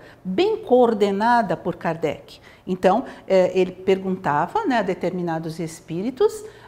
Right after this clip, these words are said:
eh, propunha uma determinada questão, essa questão era respondida através de um médium,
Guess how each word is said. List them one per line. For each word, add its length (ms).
eh, 180
propunha 400
uma 100
determinada 640
questão, 640
essa 260
questão 460
era 140
respondida 640
através 460
de 80
um 80
médium, 480